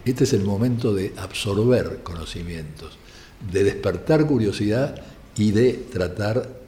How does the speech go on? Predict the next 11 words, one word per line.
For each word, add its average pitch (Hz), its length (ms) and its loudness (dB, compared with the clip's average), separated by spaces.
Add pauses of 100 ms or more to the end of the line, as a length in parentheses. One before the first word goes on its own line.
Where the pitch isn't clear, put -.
de 95 420 -2
satisfacerla. 82 960 -4 (800)
Pensemos 98 680 2
que 87 180 -6
en 87 160 -2
la 87 80 0
Argentina, 101 720 2 (300)
según 117 600 2
los 90 180 0
datos 135 600 0
oficiales, 92 880 2